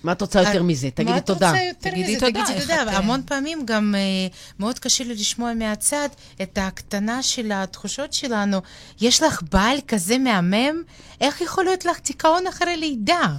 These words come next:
Speaker 1: הוא גם יכול להיות בדיכאון אחרי לידה, לא?
Speaker 2: גם.
Speaker 3: הוא
Speaker 1: עוד,
Speaker 3: ממש יכול להיות
Speaker 1: עוד רגע
Speaker 3: בדיכאון
Speaker 1: נגיד על
Speaker 3: אחרי
Speaker 1: זה, אבל
Speaker 3: לידה.
Speaker 1: אני אומרת, בואו נרחיב, אל תסתירו, אל תתביישו. זו תופעה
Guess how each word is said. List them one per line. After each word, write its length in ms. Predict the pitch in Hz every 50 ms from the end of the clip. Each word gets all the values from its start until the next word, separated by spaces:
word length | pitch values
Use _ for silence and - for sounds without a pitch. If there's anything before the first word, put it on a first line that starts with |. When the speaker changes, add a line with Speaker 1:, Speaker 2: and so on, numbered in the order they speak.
| - 170 139 156 190 - - - - - - - - - - - - - - - - - - - - - - - - -
Speaker 1:
הוא 140 | 180 165
גם 180 | 147 185 208 285
יכול 200 | 427 - - 202
להיות 120 | 170 151
בדיכאון 360 | 151 147 131 143 - 151 147 143
אחרי 180 | 139 139 156
לידה, 220 | 139 135 135 131 131
לא? 240 | 147 170 190 220 240 - 165 -
Speaker 2:
גם. 180 | - 156 147 143 143 147 151 - - -
Speaker 3:
הוא 220 | - 180 180 180 170 175 180
Speaker 1:
עוד, 140 | 165 190 151
Speaker 3:
ממש 340 | 156 165 180 196 185 - -
יכול 240 | 175 - - 170 165
להיות 260 | 165 170 175 175 165
Speaker 1:
עוד 140 | 190 202 214
רגע 80 | 190 208
Speaker 3:
בדיכאון 120 | 208 - -
Speaker 1:
נגיד 180 | 165 202 147
על 60 | 190 170
Speaker 3:
אחרי 60 | 156
Speaker 1:
זה, 100 | 175 165
אבל 60 | 156
Speaker 3:
לידה. 120 | 180 180
Speaker 1:
אני 140 | 185 190 190
אומרת, 320 | 196 214 240 247 247 214 165
בואו 200 | 170 208 226 240
נרחיב, 460 | 233 214 - - 175 226 226 208 170 - - - - - - - - - - -
אל 180 | 165 180 208 233 233 - -
תסתירו, 680 | - 160 - - - - 247 269 277 220 180 151 135 123 - - _ - -
אל 100 | 160 196
תתביישו. 800 | 208 - 254 214 170 180 170 151 - - - - 277 269 214 160 - - - - - - - - -
זו 120 | - 156 139
תופעה 460 | - 160 - - 156 165 185 208